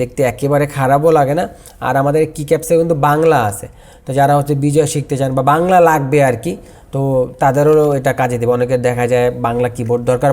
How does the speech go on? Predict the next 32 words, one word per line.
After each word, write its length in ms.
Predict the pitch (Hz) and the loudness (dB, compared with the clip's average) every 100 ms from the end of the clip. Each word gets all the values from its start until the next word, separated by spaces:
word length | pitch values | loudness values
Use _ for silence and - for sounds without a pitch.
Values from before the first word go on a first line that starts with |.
| 127 | 2
পড়ে, 160 | 123 131 - - - | 0 -2 -10 -20 -14
কিন্তু 160 | 123 127 | -8 -6
এই 40 | |
যেহেতু 180 | 127 127 131 | -4 -4 -6
কিবোর্ড 220 | 143 151 143 | -2 -2 -2
অনেক 100 | 120 | -4
ক্ষেত্রে 160 | 123 123 | -4 -4
দেখা 120 | 117 | -2
যায় 100 | 117 117 | -2 -2
বাংলা 180 | 117 117 | -4 -4
থাকে 180 | 135 135 104 | -4 -4 -6
না। 40 | 101 - 156 127 | -8 -10 -6 -4
আর 80 | 127 | -2
আপনি 100 | 127 139 | -2 -6
যদি 100 | 139 | -8
কিগুলো 300 | - 175 165 170 170 | -6 -2 0 0 0
প্রেস 220 | 180 180 - | -2 -2 -2
করেন 240 | 180 160 170 220 - - - | 0 0 0 -6 -18 -20 -10
তাহলে 300 | 147 143 151 151 143 - - - - | -2 0 2 0 -2 -10 -20 -14 -10
আপনার, 320 | 135 147 147 143 | -4 -2 0 0
আহ, 380 | 143 131 127 127 127 | 0 -2 -2 -2 -4
যেটাকে 240 | 135 143 143 | -4 -2 0
বলেন 140 | 143 143 | 0 -2
যে 40 | 147 135 | -4 -4
একেবারে 260 | 156 165 170 | -2 0 2
যে 60 | 175 - | 0 -2
সফট 260 | 170 170 - | -2 -2 -4
কি 80 | 180 170 | -4 -2
থাকে 200 | 156 - 156 | -2 -2 0
ওরকম 280 | 160 160 151 156 | 0 0 -2 -2
না, 60 | 254 - - | -6 -14 -14
but 80 | - | -10